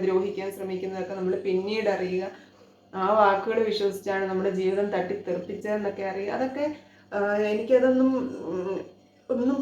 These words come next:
പറഞ്ഞാൽ തീരാത്ത അത്ര പ്രശ്നങ്ങൾ എനിക്ക് ചുറ്റും ഉണ്ടായിരുന്നു പ്രിയങ്ങളെ. അപ്പം ഞാൻ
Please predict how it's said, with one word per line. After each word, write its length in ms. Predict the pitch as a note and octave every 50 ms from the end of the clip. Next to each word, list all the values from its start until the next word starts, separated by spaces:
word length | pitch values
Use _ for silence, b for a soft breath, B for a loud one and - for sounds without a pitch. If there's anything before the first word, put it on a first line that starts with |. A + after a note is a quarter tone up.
| C4+
പറഞ്ഞാൽ 420 | B3+ B3 B3 C4 C4+ D4 D4+ D4+ D4+ D4+
തീരാത്ത 380 | D4 C4 C4 C4+ C4+ C4+ C4+ C4+ A#3+
അത്ര 220 | A#3+ - - - C4 C4+ C4
പ്രശ്നങ്ങൾ 420 | A#3+ A3+ A#3 - A3+ A3+ A#3 A3+ A3+
എനിക്ക് 200 | G#3+ G#3 G#3 A3+ G3+ G#3
ചുറ്റും 280 | G3 F3+ - G#3 G3 F#3+
ഉണ്ടായിരുന്നു 420 | F#3 F#3+ G3 F#3+ F#3+ F#3+ F#3+ F3+ F3+
പ്രിയങ്ങളെ. 400 | F#3 F#3 F3+ F3 F3+ F3+ F3+ F3+ F3+
അപ്പം 160 | F3+ G3+ G3+ G3+ - b b b b b b b b b b - -
ഞാൻ 220 | F#3 F#3+ G3+ G3+